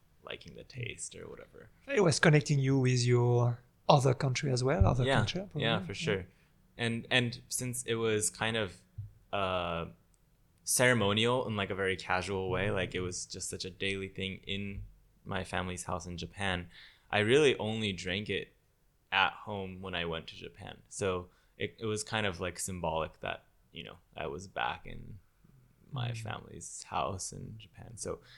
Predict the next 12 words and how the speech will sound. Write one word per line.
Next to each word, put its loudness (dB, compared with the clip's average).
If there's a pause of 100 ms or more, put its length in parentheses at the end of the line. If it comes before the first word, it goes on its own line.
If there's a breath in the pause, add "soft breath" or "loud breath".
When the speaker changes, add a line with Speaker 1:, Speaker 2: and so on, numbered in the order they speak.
(100 soft breath)
Speaker 1:
I 2
actually 4
didn't -2
drink -6
much -6
alcohol -8
in -14
college. -8 (220)
The -2
scene 0
wasn't -2
really, 0